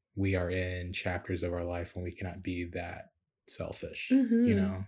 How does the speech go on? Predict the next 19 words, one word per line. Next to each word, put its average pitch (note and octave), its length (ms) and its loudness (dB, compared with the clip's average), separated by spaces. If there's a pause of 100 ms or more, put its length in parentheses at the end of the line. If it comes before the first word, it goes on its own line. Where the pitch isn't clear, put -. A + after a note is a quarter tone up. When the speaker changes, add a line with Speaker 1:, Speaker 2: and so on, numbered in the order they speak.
(120)
Speaker 1:
And F#2+ 160 -2
so, B3 140 2 (240)
Speaker 2:
Mm-hmm. - 120 -6 (960)
Speaker 1:
so - 160 8
yeah. A2 400 12 (560)
And, G2 520 4 (880)
but F#2 120 0
yeah, F#2+ 240 4
no, F2 140 -2
that F#2 160 -4
was, F2 240 -2 (180)
that F2+ 140 -2
was F2 100 -4
awesome. F2+ 380 -6 (160)
That A#3 180 4
Speaker 2:
Mm. G#2 40 2
Speaker 1:
was - 140 0
awesome. - 400 -6 (300)
So, F#2+ 400 4